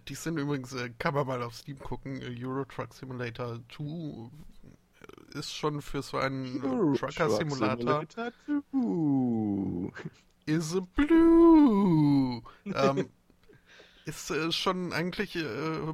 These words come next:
Speaker 1: preislich, äh, recht, äh, ordentlich angesiedelt für so ein obskures Simulationsspiel.
Speaker 3: Naja,
Speaker 1: Aber
Speaker 3: aber die
Speaker 1: bei, bei Steam hat man ja die Möglichkeit, sich dann, äh, gleich noch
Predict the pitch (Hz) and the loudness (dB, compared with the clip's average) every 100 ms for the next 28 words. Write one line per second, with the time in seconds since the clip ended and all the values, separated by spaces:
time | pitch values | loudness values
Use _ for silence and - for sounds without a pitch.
0 | - - 156 - 180 170 - 147 151 170 | -8 -6 -4 -4 -8 -10 -12 -12 -12 -14
1 | - - 143 - - 170 180 127 - 127 | -20 -18 -12 -6 -2 -4 -4 -10 -12 -12
2 | 131 117 - 127 165 - - 135 123 135 | -10 -10 -12 -10 -10 -10 -12 -10 -10 -14
3 | 123 123 117 120 117 - 131 135 123 139 | -14 -12 -14 -14 -16 -14 -12 -10 -10 -10
4 | 127 123 117 131 143 - - 135 180 _ | -10 -10 -12 -12 -12 -12 -12 -12 -12 _
5 | _ _ _ _ _ 127 117 139 139 127 | _ _ _ _ _ -8 -2 2 2 0
6 | 135 143 139 135 143 139 - - 170 170 | -2 -2 -2 -4 -6 -8 -10 -10 -4 -4
7 | 160 151 139 143 143 - 143 - 131 123 | -4 -4 -4 -6 -8 -8 -12 -8 -10 -8
8 | 135 - 127 131 120 120 127 131 - 135 | -14 -12 -12 -12 -12 -14 -10 -10 -8 -12
9 | - | -12